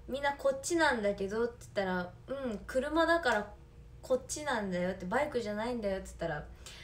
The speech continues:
それにすごいびっくりして、「それみんなに言った方がいいんじゃない？」って今日言ったら、みんなもう全員驚いてしまって、逆に私がそのエンジン自信がなくなっちゃって、「こっちだよね」って思って、なんか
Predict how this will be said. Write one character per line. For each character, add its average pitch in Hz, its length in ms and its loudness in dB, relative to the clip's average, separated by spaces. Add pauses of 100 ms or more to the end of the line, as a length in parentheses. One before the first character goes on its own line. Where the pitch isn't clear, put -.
(120)
そ - 140 -8
れ 254 140 6
に 262 120 -4
す 240 140 -6
ご 262 100 4
い 262 80 4
び 190 140 -4
っ - 20 -12
く - 160 -6
り 185 80 0
し - 80 -6
て、 175 320 0
「そ 220 160 -6
れ 208 80 0
み 214 160 -2
ん 277 100 -2
な 339 100 4
に 277 160 2
言 214 80 -4
っ - 20 -16
た 262 160 4
方 262 100 8
が 202 240 0 (460)
い 233 60 -2
い - 20 -4
ん - 20 -6
じ 311 340 2
ゃ 208 40 0
な 208 160 -2
い？」 - 20 -2
っ 208 100 -10
て 190 120 -2
今 233 240 4
日 208 60 2
言 196 100 0
っ - 60 -8
た 202 180 0
ら、 185 260 0 (680)
み 269 220 -6
ん 302 120 -4
な 302 160 6
も 285 300 2
う 175 140 -2 (100)
全 302 360 4
員 311 80 2
驚 302 420 6
い 254 60 -2
て 208 100 -4
し 196 120 -4
ま 185 100 0
っ 175 60 -2
て、 170 420 -2 (540)
逆 254 240 6
に 311 80 4
私 302 360 2
が 294 240 6
そ 294 100 -2
の 254 200 2
エ 277 240 4
ン - 20 -10
ジ 269 80 -8 (240)
ン 247 60 -8 (220)
自 202 200 -6
信 269 220 -4
が 262 80 6
な 254 140 6
く 254 100 4
な 254 80 4
っ 247 60 -2
ち 233 100 0
ゃ 208 40 2
っ - 120 -6
て、 156 260 -2 (680)
「こ - 180 4
っ 370 100 4
ち - 180 2
だ 679 180 12
よ 254 140 12
ね」 220 200 6
っ - 20 -10
て 208 100 2
思 202 140 4
っ 202 80 -2
て、 190 360 0
な 196 120 0
ん 208 80 -4
か 180 160 -4